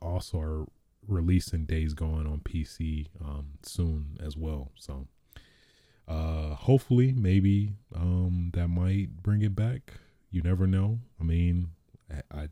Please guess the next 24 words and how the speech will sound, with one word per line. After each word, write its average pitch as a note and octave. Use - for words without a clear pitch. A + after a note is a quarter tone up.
I, -
<laughs> -
we E2+
are F2+
a E2+
very G2
vocal G#2
community F2+
where, E2
you E2+
know, D#2+
could E2+
bring F2+
some, F#2+
some G#2
things G2
from G2+
the F#2
dead, G2
maybe G2
not F#2+
all F#2+
things, E2
but, D2